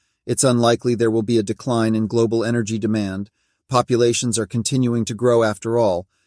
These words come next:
and two, broad index funds, as opposed to actively managed funds, simply cannot abandon the sector or create stranded assets.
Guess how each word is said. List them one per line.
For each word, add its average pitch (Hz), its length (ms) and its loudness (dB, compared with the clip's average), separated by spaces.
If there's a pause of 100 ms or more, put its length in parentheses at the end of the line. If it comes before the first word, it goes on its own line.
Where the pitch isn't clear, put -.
(200)
and 123 180 0
two, 117 420 2 (240)
broad 127 320 4
index 127 440 2
funds, 90 440 -8 (260)
as 110 140 -2
opposed 120 380 0
to - 160 -6
actively 113 420 0
managed 113 500 -2
funds, 92 460 -10 (280)
simply 143 380 0
cannot 120 340 0
abandon 117 480 0
the 101 80 -2
sector 98 480 -2
or 113 160 -6
create 107 420 0
stranded 113 460 -2
assets. 107 640 -4